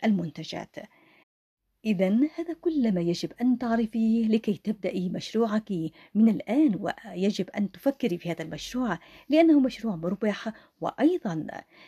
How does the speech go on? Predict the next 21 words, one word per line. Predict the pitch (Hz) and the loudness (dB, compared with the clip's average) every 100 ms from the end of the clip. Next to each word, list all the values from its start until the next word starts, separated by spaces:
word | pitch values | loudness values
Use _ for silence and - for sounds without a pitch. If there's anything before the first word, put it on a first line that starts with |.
| _ - | _ -6
يجد | 185 180 185 214 202 214 233 | 0 2 2 0 2 0 -2
إقبالا، | 175 - 160 170 202 233 247 247 _ _ | -6 -10 -6 -2 0 0 0 -4 _ _
آه، | 170 160 | -8 -4
شديدا | - 175 214 269 190 165 | -2 0 0 0 -2 -8
وكبيرا | - 170 196 285 302 302 277 - - - | -8 -2 4 6 8 6 4 -2 -14 -2
عند | 202 185 165 | 0 0 -2
فئة | - - 165 | -8 -6 -8
كبيرة | - 165 254 330 330 302 | -6 -2 2 2 4 4
من | 233 | 4
النساء | 165 165 - 180 175 175 - 180 | 4 -2 -8 -4 -2 -4 -6 -12
والعميلات | 165 156 - 214 202 175 156 170 165 165 226 285 214 175 - - - | -8 -8 -4 -2 0 -2 -4 -6 -4 -2 2 0 0 -8 -10 -18 -8
لهذه | 180 160 160 160 170 - - - - | -4 -2 -4 -4 -6 -8 -16 -10 0
المنتجات | 214 202 190 180 - 175 170 151 - - - _ - - | 2 4 2 0 -2 -4 -4 -6 -8 -16 -18 _ -18 -6
التي | 302 311 254 | -4 -2 -2
دائما | 196 - 175 156 | 0 0 -2 -4
ما | 160 208 | -2 -2
يرغبن | 254 226 220 214 202 | -2 -4 -2 0 0
في | 196 185 160 - 185 | -4 -8 -12 -12 -12
اقتنائها | - - 175 165 170 185 302 208 | -10 -8 -4 -4 -4 -4 -4 -4
وأيضا | 175 - 170 165 - - - - - | -6 -6 -8 -8 -8 -8 -10 -16 -18
شرائها. | - - 180 - - 156 | -6 -2 -2 -4 -10 -10